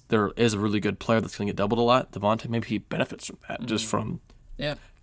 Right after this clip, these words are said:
Speaker 1: You know, he'll, he'll be, he'll take advantage of some
Speaker 2: Oh, yeah.
Speaker 1: shitty linebacker that's trying
Speaker 2: And
Speaker 1: to
Speaker 2: he's
Speaker 1: go on
Speaker 2: in
Speaker 1: a
Speaker 2: a,
Speaker 1: man to
Speaker 2: like,
Speaker 1: man.
Speaker 2: they have maybe the two best route runners in
Speaker 1: In
Speaker 2: the
Speaker 1: the
Speaker 2: league.
Speaker 1: league. Yeah,
Speaker 2: and
Speaker 1: it's
Speaker 2: Hunter
Speaker 1: interesting.
Speaker 2: Renfrow and Davante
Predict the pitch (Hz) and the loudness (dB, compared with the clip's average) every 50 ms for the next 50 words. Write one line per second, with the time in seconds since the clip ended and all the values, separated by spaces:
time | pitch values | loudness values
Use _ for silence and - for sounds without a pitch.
0 | _ _ _ - - 131 120 104 117 123 107 - 117 147 147 - - 117 160 - | _ _ _ 0 2 4 6 6 6 4 4 4 2 4 4 4 2 2 2 2
1 | - 120 98 95 80 - 110 117 117 101 - - - - - - 131 - 135 123 | 2 2 0 0 -4 -2 0 0 0 0 -2 -4 -6 -6 -6 -6 -2 0 0 2
2 | 120 - 127 104 101 98 104 104 110 101 - - 113 107 - - 120 - - - | 2 2 2 2 2 2 0 0 0 0 0 -2 -4 -4 -4 -6 -8 -6 -4 -4
3 | - - - - - 175 220 226 170 170 135 147 190 196 190 185 165 151 - - | -4 -4 -2 0 2 2 2 4 4 2 0 2 2 0 0 0 0 0 0 0
4 | - - - - 165 185 180 127 - - - - 139 135 127 123 113 - - 120 | -2 -6 -4 -2 0 0 0 -2 -6 -12 -10 -6 -4 -2 -2 -2 -6 -6 -8 -10
5 | 113 - - 147 131 110 117 110 110 - - 120 117 113 117 - - 117 107 101 | -10 -8 -6 -6 -6 -4 -6 -6 -8 -8 -8 -6 -4 -4 -4 -4 -4 -6 -8 -8
6 | 104 104 - - 110 113 104 95 - - - - - - - - 143 135 101 - | -10 -10 -4 0 2 2 4 4 2 0 -4 -6 -8 -8 -4 0 2 2 2 2
7 | - - 131 139 127 135 151 147 - - - 120 - - 120 113 107 107 104 113 | 0 0 2 4 6 6 6 4 4 0 -2 -4 -4 -4 -4 -4 -4 -2 -4 -4
8 | 107 107 - | -6 -6 -6